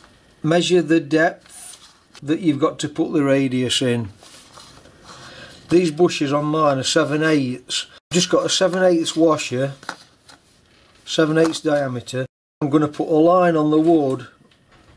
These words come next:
to the depth that the one, I want the radius to be. And then where I've marked where my bushes are, I'm just gonna put this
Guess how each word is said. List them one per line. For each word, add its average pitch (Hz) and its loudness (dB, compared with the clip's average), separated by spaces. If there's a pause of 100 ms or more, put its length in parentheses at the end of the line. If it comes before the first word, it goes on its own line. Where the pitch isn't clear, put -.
(800)
to 147 2
the 143 2
depth 165 0
that 180 -2
the 160 0
one, 151 0 (180)
I 147 0
want 151 0
the 160 2
radius 131 -2 (500)
to 123 -4
be. 127 -2 (2250)
And 139 0
then 151 2
where 190 4
I've 196 -2
marked 190 0 (1800)
where 160 2
my 165 4
bushes 147 2
are, 127 2 (2000)
I'm 143 0
just 165 2
gonna 160 0
put 160 -2
this 156 0